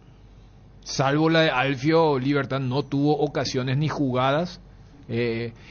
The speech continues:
y esto, esto es lo que también marcamos del proceso. O sea, por ejemplo, Enzo González, la vez pasada, hasta lo había elegido como figura en el encuentro contra Resistencia. Contra Cerro había jugado muy bien, pero en medio hubo algunos partidos donde,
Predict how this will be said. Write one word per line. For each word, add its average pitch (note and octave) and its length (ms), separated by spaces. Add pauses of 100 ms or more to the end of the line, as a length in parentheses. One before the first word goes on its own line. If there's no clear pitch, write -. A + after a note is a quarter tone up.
(120)
y D3+ 180
esto, E3+ 180
esto D3 220
es F#3+ 140
lo F3 120
que G3 80
también E3+ 220
marcamos D#3+ 340
del E3+ 80
proceso. D#3 480
O C3 40
sea, B2 220
por B2+ 120
ejemplo, C3+ 240
Enzo C#3 260
González, D#3+ 520 (580)
la G2+ 120
vez G#2 80
pasada, B2 800 (200)
hasta - 160
lo B2 80
había A#2 140
elegido C3+ 320
como C#3+ 200
figura D3 600
en D3 220
el D3 180
encuentro C#3 420
contra D3 360
Resistencia. C#3 760 (800)
Contra D#3 300
Cerro F3 260
había F3+ 160
jugado D#3 300
muy D3+ 180
bien, C#3+ 280 (100)
pero D3+ 180
en D3+ 140
medio F3+ 380
hubo E3+ 240
algunos E3+ 360
partidos E3+ 400
donde, F3+ 280